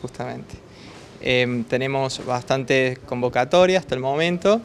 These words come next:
pero bueno, no queremos dejar de pasar, eh, la comunidad universitaria y los docentes que participen de este taller,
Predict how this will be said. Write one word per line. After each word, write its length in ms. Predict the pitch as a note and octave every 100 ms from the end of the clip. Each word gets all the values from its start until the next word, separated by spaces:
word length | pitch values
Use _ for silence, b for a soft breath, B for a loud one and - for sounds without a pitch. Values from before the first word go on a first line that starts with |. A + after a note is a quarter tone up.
| B B B -
pero 200 | D#3 E3
bueno, 200 | D#3 C#3
no 100 | C3+
queremos 380 | C#3 C#3 C#3 C#3
dejar 320 | C3 - C#3
de 140 | C#3
pasar, 500 | C3 C3+ - D3+ E3 -
eh, 380 | B2+ B2 B2 A#2
la 100 | B2
comunidad 300 | C3 B2+ C3
universitaria 920 | C3+ B2+ B2+ C3 D3 D#3 D#3 D#3+ D#3+ -
y 240 | B2+ B2
los 120 | A#2+
docentes 680 | A#2+ B2 - D3+ D3+ F3 F3
que 240 | - D#3
participen 500 | D#3+ C#3+ - D#3+ D3
de 80 | C3
este 160 | B2+ B2+
taller, 320 | B2 A#2+ C3